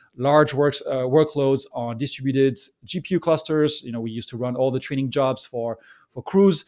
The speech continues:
So this is really our expertise. Uh, and so we wanna really stay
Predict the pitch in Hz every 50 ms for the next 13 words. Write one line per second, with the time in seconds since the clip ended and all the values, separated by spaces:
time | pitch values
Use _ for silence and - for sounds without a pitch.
0 | - - - - - 143 135 156 156 190 165 135 147 156 156 156 - 143 131 131
1 | 131 127 123 - - 123 - - 135 165 202 190 175 - _ _ _ _ _ -
2 | 131 123 123 123 127 123 - 143 123 135 131 127 139 135 135 127 123 120 120 -
3 | - - - 139 135 143 143 139 131 120 - - - 151 139 139 139